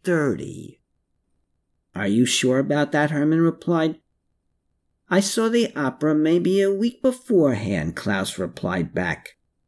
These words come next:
"And no, Ezio Pinza no longer performs the title role. The Americans, in fact, arrested him last year."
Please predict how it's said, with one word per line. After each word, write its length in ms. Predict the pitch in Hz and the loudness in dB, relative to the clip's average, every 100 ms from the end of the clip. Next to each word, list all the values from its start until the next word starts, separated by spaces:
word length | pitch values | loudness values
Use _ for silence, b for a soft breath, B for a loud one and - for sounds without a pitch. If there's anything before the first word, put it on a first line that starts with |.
| _ - | _ -4
"And 240 | 139 135 | 2 2
no, 260 | 160 165 160 | 4 2 0
Ezio 420 | 214 208 123 233 | -2 -2 0 -2
Pinza 440 | 220 - 147 151 | -2 -2 0 0
no 200 | 147 151 | 2 2
longer 440 | 170 165 165 143 123 | 2 2 0 0 -2
performs 600 | - - - 123 123 123 | -4 -6 -2 0 0 0
the 80 | 151 | -6
title 520 | - 123 127 135 135 | -6 -4 -2 0 0
role. 600 | 135 127 117 101 95 - _ _ _ _ _ | 0 0 -2 -2 -6 -12 _ _ _ _ _
The 100 | - | -2
Americans, 640 | 123 123 135 123 110 101 101 | 2 4 4 2 0 -6 -2
in 160 | 123 - | -4 -2
fact, 380 | 135 123 120 - | -2 -2 -4 -2
arrested 640 | 151 156 165 160 - 92 | 0 2 2 0 -2 -2
him 180 | 98 98 | 0 2
last 500 | 113 120 120 - - | 2 2 0 -6 -4
year." 560 | 120 120 110 87 82 | 0 2 0 -2 -8